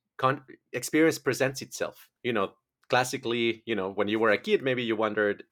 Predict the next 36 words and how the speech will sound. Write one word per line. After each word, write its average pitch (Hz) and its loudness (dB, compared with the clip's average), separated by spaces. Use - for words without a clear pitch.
"Is 117 -4
the 117 -2
blue 117 -2
that 110 2
I 107 2
see 117 -6
the 104 -2
same 98 -6
blue 101 -2
that 95 -2
other 185 2
people 156 -2
see?" 135 -6
The 135 4
blueness 175 4
of 117 -2
blue, 135 0
you 123 -2
know, 131 2
it's 123 -2
like, 127 0
how 175 2
do 185 2
you 180 0
communicate 147 -4
that, 110 0
that 123 0
very, 202 6
very 180 4
difficult 135 -4
to 113 -6
express, - -4
uh, 101 2
quality 107 0
of 101 0
experience? 95 -6